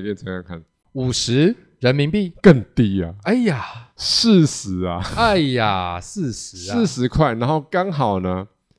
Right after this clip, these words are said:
Speaker 1: 四十块是原价啦。
Speaker 2: 嗯。
Speaker 1: 有的商店不是可以领券，领完券之后三十几。
Speaker 2: 嗯，嗯，嗯。
Speaker 1: <laughs> 就你一算，这样，比如说三十七块有没有？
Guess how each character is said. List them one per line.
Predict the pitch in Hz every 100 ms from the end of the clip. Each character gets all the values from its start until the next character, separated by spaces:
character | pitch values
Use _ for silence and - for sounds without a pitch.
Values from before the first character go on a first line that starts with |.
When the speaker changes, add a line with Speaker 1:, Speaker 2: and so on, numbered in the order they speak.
| _
Speaker 1:
四 | - 160
十 | 127
块 | 147
是 | 127 131 107 - _
原 | - 101 90
价 | 113 90
啦。 | 82 80
Speaker 2:
嗯。 | 131 104
Speaker 1:
有 | 110
的 | 107
商 | 104 120 113
店 | 120 98
不 | 101
是 |
可 | 98
以 | 85
领 | 85
券， | 110 101
领 | 104
完 | 110 123
券 | 135
之 | 131
后 | 127
三 | 113 117
十 | 107
几。 | 101 82 _ _ 135
Speaker 2:
嗯， | 123
嗯， | 107
嗯。 | 90 95 _ - -
Speaker 1:
<laughs> |
就 | - - 170
你 | 147 117
一 |
算， | 127 165 117
这 | 143
样， | 127 101 _ _ _
比 | 151
如 |
说 | 139 135
三 | - 165 156
十 | 117
七 | - 120
块 | 120 113
有 | 90
没 | 87
有？ | 82